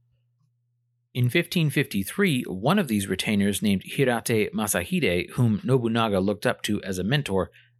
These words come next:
actually committed seppuku over the matter, which gave Nobunaga a much-needed wake-up call.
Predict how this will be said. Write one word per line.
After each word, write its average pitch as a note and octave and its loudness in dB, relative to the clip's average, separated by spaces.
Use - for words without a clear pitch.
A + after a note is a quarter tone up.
actually F#3 0
committed D3 0
seppuku E3+ -2
over F2+ 0
the F2 -4
matter, E2+ -6
which - -4
gave F3 2
Nobunaga C3 2
a A2 -2
much-needed G2+ 0
wake-up F#2 -2
call. - -6